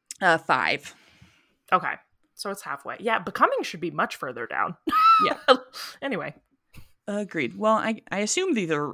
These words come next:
Speaker 1: in order. I mean, why, why else
Speaker 2: Why
Speaker 1: would
Speaker 2: else?
Speaker 1: they be like this? But, um, ooh, number, number four is the season five finale, The Gift.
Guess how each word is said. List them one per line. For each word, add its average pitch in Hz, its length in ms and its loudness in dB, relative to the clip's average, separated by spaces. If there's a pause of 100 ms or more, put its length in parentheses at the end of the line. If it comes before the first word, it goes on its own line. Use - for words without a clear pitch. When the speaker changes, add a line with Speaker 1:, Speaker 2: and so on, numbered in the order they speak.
Speaker 1:
in 139 180 -2
order. 135 520 -2
I 156 80 -6
mean, 151 260 -6
why, 147 400 0 (180)
why 151 200 -8
else 147 180 -6
Speaker 2:
Why 170 140 4
Speaker 1:
would 170 40 2
Speaker 2:
else? 170 280 4
Speaker 1:
they - 60 -4
be 170 220 -8 (160)
like - 260 -8
this? - 400 -10 (140)
But, - 340 -10 (480)
um, 156 400 -2
ooh, 240 360 2
number, 165 720 4
number 165 260 -2
four 190 580 2
is 151 340 -2
the 160 120 -4
season 151 380 -6
five 147 280 -4
finale, 165 560 -4
The 143 140 -10
Gift. 147 640 -8